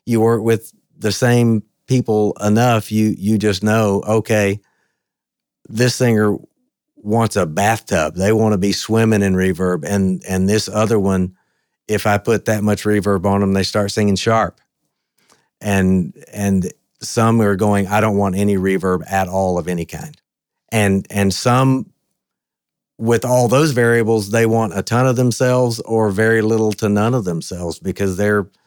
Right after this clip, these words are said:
a-, again, it, it's such a personal preference. And that's what's great about having a multi-channel box is that they can make those choices and, and everyone else can too. It, uh,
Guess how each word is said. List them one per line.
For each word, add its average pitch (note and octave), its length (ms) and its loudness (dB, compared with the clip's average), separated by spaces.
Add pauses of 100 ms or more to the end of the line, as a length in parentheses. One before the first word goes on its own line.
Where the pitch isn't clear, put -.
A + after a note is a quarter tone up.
(800)
a-, G#2+ 180 0
again, A2 400 2
it, G#2 340 0
it's A2 200 -4
such C#3 240 0
a A#2 60 -2
personal A#2+ 420 -2
preference. A2+ 520 0
And G#2 140 2
that's A2 260 -2
what's G#2+ 220 -2
great G#2 420 0
about G2 280 0
having G2 280 0
a F#2 40 0
multi-channel F2+ 640 -2
box F2+ 640 -6
is E2+ 260 -8
that F2+ 180 -4
they F2+ 160 -4
can E2 260 -6 (580)
make F#2+ 260 -2
those E2+ 220 -2
choices F#2 500 -2
and, F2+ 400 -2 (340)
and A#2+ 160 0
everyone B2+ 400 2
else A#2 200 0
can G#2 240 0
too. B2 260 2 (220)
It, C3 240 -2 (140)
uh, - 180 -2